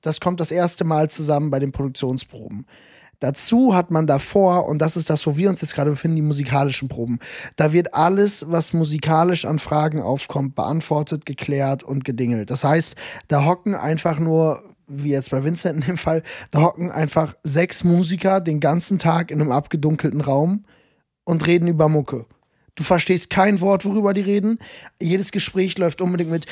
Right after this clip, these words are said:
„Ah, da können wir was aufbauen. Und ja, da mal ein bisschen schrabbeln. Und ja, jetzt du da, einen Ton tiefer nochmal. Und da Achtel oder Sechzehntel.“ Also als ich, ich höre Musik und die, ich verstehe nicht, worüber die reden. Ich, ich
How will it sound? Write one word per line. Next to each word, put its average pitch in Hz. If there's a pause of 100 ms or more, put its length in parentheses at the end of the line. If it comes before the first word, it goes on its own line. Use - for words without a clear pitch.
(160)
„Ah, 180
da 170
können 208
wir 202
was 180
aufbauen. 175
Und 175
ja, 185
da 196
mal 240
ein 226
bisschen 202
schrabbeln. 170 (340)
Und 185
ja, 175 (160)
jetzt 190
du 269
da, 208
einen 165
Ton 262
tiefer 226
nochmal. 147
Und 233
da 175 (280)
Achtel 285
oder 233
Sechzehntel.“ 165
Also 175 (240)
als 170 (580)
ich, 156 (420)
ich -
höre 220
Musik 170
und 165
die, 165
ich 175
verstehe 170
nicht, 156
worüber 135
die 123
reden. 110 (140)
Ich, 226 (140)
ich 165